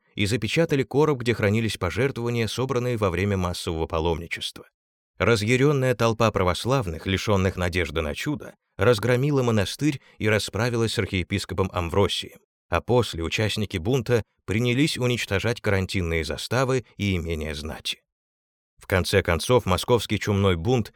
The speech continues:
был жестоко подавлен. Троих крестьян и одного купца, причастных к убийству архиепископа, повесили, остальных зачинщиков отправили на каторгу. В итоге семнадцатого ноября тысяча семьсот семьдесят первого года правительствующим сенатом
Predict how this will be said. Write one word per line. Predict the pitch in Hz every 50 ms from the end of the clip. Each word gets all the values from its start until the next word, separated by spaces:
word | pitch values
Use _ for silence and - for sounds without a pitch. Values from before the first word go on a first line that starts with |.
| _ _
был | - 90 113 117
жестоко | 92 101 110 - - - 120 110 - 104
подавлен. | - - 98 90 92 98 78 - - - - _ _ _ _ _ _ _ _
Троих | - 98 104 123 139 -
крестьян | - 127 123 - - - 123 127 123 123
и | 120
одного | 113 107 101 104 104 104 110 104
купца, | - 110 - - - 117 104
причастных | - 98 95 - - 104 95 - 104 90 -
к | -
убийству | 98 80 82 85 90 - - 95 98 - - _ _
архиепископа, | - 98 82 - 90 87 82 - 131 160 - - - 143 - 143 123
повесили, | - - 113 104 92 98 104 87 - - - 87 87 - - _ _ _ _ _
остальных | - 90 - - - 87 85 87 92 104 107
зачинщиков | 120 127 - - 120 117 107 - 117 - 117 - - _ _ -
отправили | 87 85 - - 92 82 78 80 85
на | 82 82 82
каторгу. | - - 95 85 - 80 - - - - - _ _ _ _ _ _ _ _ _ _ _ _ _ _ _ -
В | 85 104 117
итоге | 117 180 175 147 143
семнадцатого | - 127 120 127 127 123 - 120 - 98 95
ноября | 98 98 98 90 104 101 98
тысяча | - 107 95 - 95 - 92
семьсот | - - 85 - - 98 87 -
семьдесят | - 90 85 80 - - 76 -
первого | - 87 80 73 73 76 78
года | 78 98 143 143 - - 92 - _ _ _ - -
правительствующим | - 87 101 131 156 - 135 113 - - 113 113 107 - 113 98
сенатом | - - 90 85 107 139 - - - -